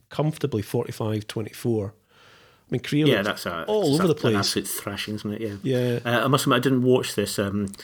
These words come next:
Speaker 2: I think I may have actually had to do some work or something terrible at that point.
Speaker 1: <laughs>
Speaker 2: But, uh,
Speaker 1: Well, I, I, I did watch this, and, uh, Korea were just out of sorts. I don't know if they were just tired, maybe, or, but the, the tactics that they were, they were very passive. The,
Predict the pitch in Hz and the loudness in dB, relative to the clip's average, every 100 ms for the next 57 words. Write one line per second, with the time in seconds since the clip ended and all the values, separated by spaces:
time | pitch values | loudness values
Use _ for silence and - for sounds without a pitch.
0 | - - - - 110 95 98 98 90 - | -20 -20 -10 -6 -4 0 0 0 -2 -8
1 | 98 - 92 98 - 95 101 95 - - | -10 -10 -10 -8 -6 -4 -6 -8 -10 -8
2 | 98 101 - 110 98 101 107 107 - - | -8 -10 -2 0 0 0 -2 -2 -2 0
3 | 208 247 - 262 - - 139 101 98 - | 2 2 4 4 4 2 0 -2 -4 -10
4 | - - - - - - 196 202 185 151 | -14 -12 -12 -14 -8 2 2 2 0 2
5 | 170 185 180 165 175 131 160 135 139 123 | 2 2 4 4 2 0 0 2 0 0
6 | 123 127 123 120 120 - - _ _ _ | 0 0 2 0 -6 -20 -20 _ _ _
7 | _ _ - - 151 175 143 123 - _ | _ _ -14 -2 2 4 4 0 -6 _
8 | 160 156 131 - 143 117 - 139 139 135 | 2 4 4 4 4 2 0 2 4 4
9 | 123 120 113 - - - 113 147 151 170 | 2 0 -4 -8 -8 -4 0 0 2 0
10 | 180 180 - 110 107 107 113 - - - | 2 0 0 0 0 -2 -4 -10 -20 -20
11 | _ _ 139 123 139 - _ - _ - | _ _ -2 -2 -4 -12 _ -20 _ -4
12 | 127 139 - 147 - 170 - 147 151 135 | -2 -2 0 0 0 -4 -2 -2 0 0
13 | 127 123 - - 170 151 135 139 127 - | 0 -2 -6 -4 0 2 4 4 0 0
14 | 127 127 - 165 - | -2 0 -2 -4 -6